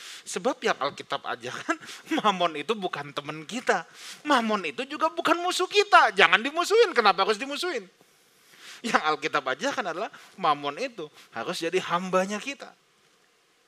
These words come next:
Jadi uang adalah hamba, mamon bukan teman, bukan musuh. Jangan ditemenin, jangan dimusuhin. Tempatkan mamon pada tempatnya, yaitu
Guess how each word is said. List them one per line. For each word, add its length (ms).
Jadi 480
uang 320
adalah 320
hamba, 400
mamon 480
bukan 320
teman, 400
bukan 320
musuh. 320
Jangan 320
ditemenin, 480
jangan 320
dimusuhin. 500
Tempatkan 480
mamon 400
pada 160
tempatnya, 480
yaitu 560